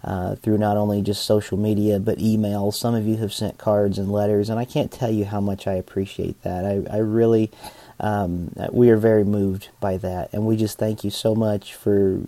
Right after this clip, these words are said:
you thinking of us in this time and what we have been going through. Uh, thank you. Please continue praying for us. Uh, we, we want this to be something that God can use, and maybe there are other people even listening today who have been through it that just need to know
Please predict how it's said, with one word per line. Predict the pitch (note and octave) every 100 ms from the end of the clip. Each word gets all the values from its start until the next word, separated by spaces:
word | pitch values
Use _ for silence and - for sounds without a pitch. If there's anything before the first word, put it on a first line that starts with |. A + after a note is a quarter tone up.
| -
you | A#1+ G2+ A2
thinking | A#2 B2+ A#2+ A2+ G#2+ G2+
of | - F#2+ -
us | G#2 G#2 - -
in | G2+ G#2 G2+
this | G2+ -
time | - G#2+ G#2
and | G2
what | G#2 D2
we | G#2
have | G#2+ G2 A2
been | G2+
going | G2 G2+ G2+ G#2
through. | G2+ G2+ G2 - - - - -
Uh, | - F#2
thank | - B2 C3 -
you. | A2+ G2+ -
Please | C#3+ D3 B2 -
continue | - A#2 C3 A#2+ G#2
praying | A2+ G2+ G2+
for | - G2+ F#2+
us. | F#2 G#2 - - -
Uh, | G#2 G#2
we, | G2+ G#2+ F#2+ A2
we | A2+
want | A2 G#2+ -
this | G#2+ -
to | G#2
be | G#2+
something | - G#2+ G2+ G2+
that | G2
God | G2+ G#2+ A2+ A2+ - - _
can | - G#2+ G2
use, | G#2 B2+ G2+ G2 -
and | G2 G#2+
maybe | A2 A2
there | A2 G#2+ G#2
are | G#2 G2+ -
other | A2 A2
people | - A2 - G2+
even | G2+ G2
listening | G2+ - G2
today | G2 G2+ G2+
who | G#2 G2
have | G2+
been | G#2 F#2+
through | - G2+
it | F#2
that | D#2
just | G#2+ G2
need | G#2+ G#2 G2+
to | - G2
know | G#2 G#2